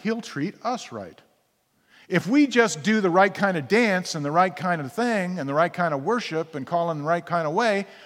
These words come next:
then Baal will deliver. But what God is saying,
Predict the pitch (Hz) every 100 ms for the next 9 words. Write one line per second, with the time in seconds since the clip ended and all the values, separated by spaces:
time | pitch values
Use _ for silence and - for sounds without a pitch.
0 | - - 190 170 220 233 208 196 170 170
1 | 170 165 123 - _ _ _ _ _ _
2 | _ _ _ _ - _ _ _ _ _
3 | _ _ 160 175 151 175 202 214 202 170
4 | 180 160 - 165 156 151